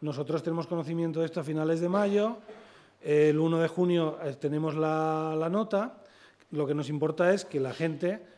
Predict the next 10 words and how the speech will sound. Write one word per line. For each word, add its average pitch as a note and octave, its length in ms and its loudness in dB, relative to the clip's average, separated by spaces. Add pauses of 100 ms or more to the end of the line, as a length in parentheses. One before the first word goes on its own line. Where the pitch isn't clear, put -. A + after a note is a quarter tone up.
vaya C#3 280 -2
al D3 100 0
examen E3+ 560 -2 (580)
con C#3 200 -6
toda C#3+ 200 -2
tranquilidad E3+ 760 2
y C#3+ 40 -8
con C3 160 -6
toda D#3 200 0
seguridad. D#3 540 -2